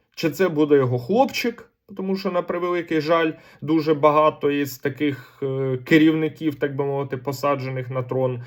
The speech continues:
розважаються з хлопчиками, або це буде його водій. Тобто, по-любому таким буде хтось керувати. І ми таке бачимо і в нашій державі, ми таке бачимо в церкві,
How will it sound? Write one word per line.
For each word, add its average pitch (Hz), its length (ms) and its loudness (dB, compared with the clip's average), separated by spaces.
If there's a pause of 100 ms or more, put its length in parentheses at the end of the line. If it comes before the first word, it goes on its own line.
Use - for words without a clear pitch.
(280)
розважаються 127 1000 4
з 120 60 -14
хлопчиками, 117 640 -4
або 160 260 6
це 196 160 -2
буде 160 300 2
його 143 200 6
водій. 123 480 -2 (720)
Тобто, 147 260 -4
по-любому 202 720 2
таким 185 480 -4
буде 151 240 -4
хтось 139 320 -2
керувати. 113 580 -6
І 120 40 -8
ми 180 160 -2
таке 151 320 -2
бачимо 127 580 0
і 120 240 -4
в 120 80 -10
нашій 123 320 -6
державі, 196 680 0 (240)
ми 143 160 4
таке 123 300 -2
бачимо 117 460 -2
в 120 60 -6
церкві, 208 600 0